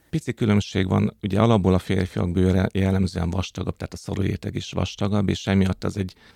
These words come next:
valamivel, ö, nagyobb védelmet tud nyújtani, mint, mint a nők esetében.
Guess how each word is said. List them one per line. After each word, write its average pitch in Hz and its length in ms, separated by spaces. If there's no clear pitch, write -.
valamivel, 95 840
ö, 92 380
nagyobb 95 360
védelmet 87 480
tud 87 200
nyújtani, 92 400
mint, 98 240
mint 85 200
a - 80
nők 87 260
esetében. - 720